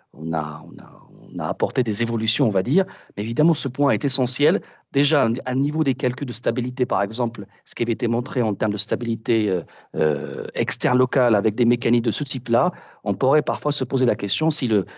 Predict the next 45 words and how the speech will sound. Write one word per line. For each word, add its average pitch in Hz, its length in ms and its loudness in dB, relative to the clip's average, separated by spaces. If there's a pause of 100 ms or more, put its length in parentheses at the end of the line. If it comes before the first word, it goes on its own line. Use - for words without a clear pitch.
(140)
le, 87 140 -6
le 80 180 -8
fait 165 160 0
d'avoir 131 380 2
une, 95 260 0
une, 87 300 -6 (320)
de, 69 180 -18
de, - 80 -18
une, 98 220 -8 (100)
une 120 140 4
base 185 400 2
de - 100 -12
ce, - 180 -10
de 117 120 -8
ce, 113 160 -6
de, 117 260 -6
du 143 140 -4
parement 139 320 2
qui 113 120 -10
permet 131 300 2
de 123 100 0
justifier 117 460 -4
sa - 140 -2
capacité 113 400 -4
portante, - 480 0 (420)
est-ce - 160 -2
que - 80 -4
c'est - 160 -2
pas 131 140 -2
quelque 107 240 -4
chose 175 240 0
qui - 160 -12
permettrait, 107 420 0
de, 113 80 -2
par 95 140 -2
la 92 80 0
même 160 140 6
occasion, 131 480 0 (260)
d'empêcher 160 580 2
le 147 100 -2
développement, 117 520 0
développement 120 500 -2
de 135 80 2
mécanismes 120 460 0
parasites, 113 560 -4